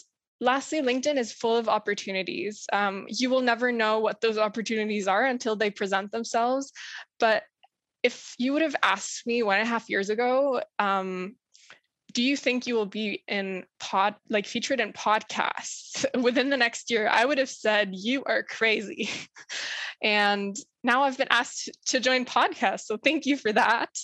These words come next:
Um, I've been in YouTube Lives, I've been in expert discussions,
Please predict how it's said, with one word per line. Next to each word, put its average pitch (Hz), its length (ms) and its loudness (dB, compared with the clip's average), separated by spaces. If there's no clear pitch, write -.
Um, 214 320 4
I've 240 180 2
been 277 140 4
in 262 80 2
YouTube 247 460 0
Lives, 214 800 2
I've 208 160 2
been 226 140 0
in 226 120 0
expert 226 380 -2
discussions, 214 1200 -2